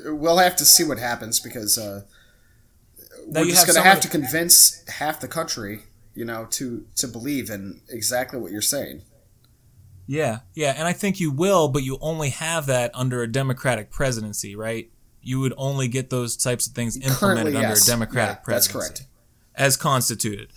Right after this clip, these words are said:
Speaker 2: Unless
Speaker 1: I would
Speaker 2: the
Speaker 1: agree.
Speaker 2: Republican Party, uh, fractures the, you know, after the next Trump term,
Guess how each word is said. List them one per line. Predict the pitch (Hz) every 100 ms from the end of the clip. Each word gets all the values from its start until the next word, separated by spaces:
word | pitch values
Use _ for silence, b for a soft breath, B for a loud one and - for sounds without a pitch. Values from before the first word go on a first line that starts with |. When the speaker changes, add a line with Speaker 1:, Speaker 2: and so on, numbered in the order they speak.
| B B
Speaker 2:
Unless | 139 156 156
Speaker 1:
I |
would | 139
Speaker 2:
the |
Speaker 1:
agree. | 131
Speaker 2:
Republican | 139 147 139 135 120
Party, | 135 127 117 107 b b b -
uh, | 127 117 110 -
fractures | - 156 139 135 123 107 107 - - - -
the, | 101 117 -
you | - 123
know, | 117 107 110
after | 123 127 - 117 113
the | 113
next | 117 110 -
Trump | - 123 113 -
term, | 127 117 113